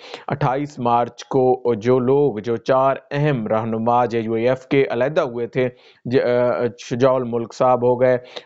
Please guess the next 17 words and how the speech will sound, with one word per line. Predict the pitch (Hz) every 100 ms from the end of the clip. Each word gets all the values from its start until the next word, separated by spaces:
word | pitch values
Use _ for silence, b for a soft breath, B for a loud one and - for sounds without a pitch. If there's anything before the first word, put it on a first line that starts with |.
| -
मौलाना | 127 123 120
शिरानी | 117 120 123 127
हो | 127 123
गए, | 127 123
या | 113
बाकी | 104 143 175 175
जो | 143 135
दो | 131 123
तीन | 131 131
लोग | 123 123 104
थे, | 127 123 B B B
उन, | - 185 190 180 -
उन, | 151 156 151 147
उन्होंने | 151 160 151 131
जो | 117
है | 117
वो | 120 131